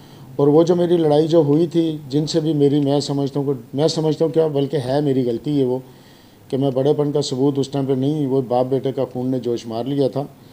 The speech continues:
तो मैं उस हवाले से, क्योंकि मैं पाकिस्तान के लिए, अमन और चमन के लिए काम कर रहा हूँ, उस लड़ाई के हवाले से मैं जिस, जिसको भी वो मेरा किरदार बुरा लगा, मैं कौमी तौर पे भी या अपने इलाके के लोगों से, मैं सच्ची बात है, मैं दिल से माफ़ी मांगता हूँ,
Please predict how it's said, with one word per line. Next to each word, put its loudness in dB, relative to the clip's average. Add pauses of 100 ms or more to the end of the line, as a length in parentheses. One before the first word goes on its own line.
(460)
तो 0
मैं 0
उस 2
हवाले 4
से, 0 (640)
क्योंकि 2
मैं 0
पाकिस्तान -4
के -6
लिए, 0
अमन -2
और 0
चमन -4
के -8
लिए -2
काम -4
कर -4
रहा -6
हूँ, -8
उस -2
लड़ाई 0
के -4
हवाले -2
से -8
मैं -4 (760)
जिस, 4
जिसको 0
भी 0
वो 2
मेरा 0
किरदार 0
बुरा 0
लगा, 0
मैं -2
कौमी 2
तौर 4
पे 2
भी 0
या 0
अपने 0
इलाके 0
के -2
लोगों 0
से, -6
मैं -4
सच्ची -4
बात 2
है, -2
मैं -2
दिल 0
से -6
माफ़ी -4
मांगता -6
हूँ, -6